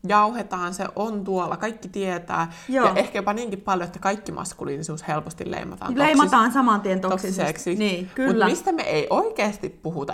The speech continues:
Speaker 1: eikä olla valmiita ehkä vielä puhumaan, niin
Speaker 2: Niin.
Speaker 1: on toksinen feminiinisyys.
Speaker 2: Kyllä.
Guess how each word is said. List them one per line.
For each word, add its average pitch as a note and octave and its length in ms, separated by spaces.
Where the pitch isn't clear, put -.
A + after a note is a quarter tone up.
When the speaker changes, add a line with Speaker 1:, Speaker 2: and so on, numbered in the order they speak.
Speaker 1:
eikä E3+ 300
olla F#3+ 280
valmiita A3+ 500
ehkä - 280
vielä D#3 180
puhumaan, B3 600
niin D4 80
Speaker 2:
Niin. C#4 100
Speaker 1:
on G#3+ 60
toksinen - 420
feminiinisyys. C#3+ 840
Speaker 2:
Kyllä. C#4 460